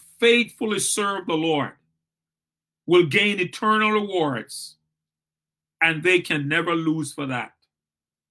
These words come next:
The New Testament focuses on five specific rewards or crowns that believers will receive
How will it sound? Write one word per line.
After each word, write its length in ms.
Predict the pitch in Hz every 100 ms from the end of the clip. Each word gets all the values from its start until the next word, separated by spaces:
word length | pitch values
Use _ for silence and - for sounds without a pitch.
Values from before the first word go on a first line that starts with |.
| _ _ _ _ _ _ -
The 80 | 190
New 180 | 302 359
Testament 640 | 294 - 233 196 170 135
focuses 720 | 220 139 156 160 143 131 - _ _ _ _ _ _ _ -
on 200 | 175 156
five 640 | - - 220 233 240 233
specific 760 | - 226 202 - 208 - 185 -
rewards 800 | 165 165 160 175 165 147 143 - -
or 260 | 165 147
crowns 920 | 139 - 220 214 165 127 117 123 - - _ _ _ _ _ _
that 280 | 139 165 151 - -
believers 960 | 143 165 156 170 220 214 151 151 143 131
will 140 | 151
receive 800 | 151 147 - - 233 214 151 123